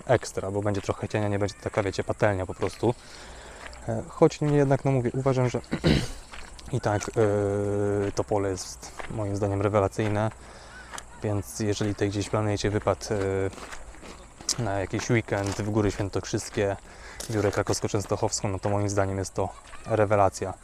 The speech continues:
E, a nawet jeżeli nie planujecie, to zaplanujcie i przyjedźcie tutaj do kempingu Nasza Dolina, bo warto. Warto doceniać takie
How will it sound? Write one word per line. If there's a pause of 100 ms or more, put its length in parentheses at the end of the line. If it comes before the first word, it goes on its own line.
(600)
E,
a
nawet
jeżeli
nie
planujecie, (260)
to
zaplanujcie
i
przyjedźcie
tutaj (460)
do
kempingu (200)
Nasza
Dolina, (440)
bo
warto. (140)
Warto
doceniać
takie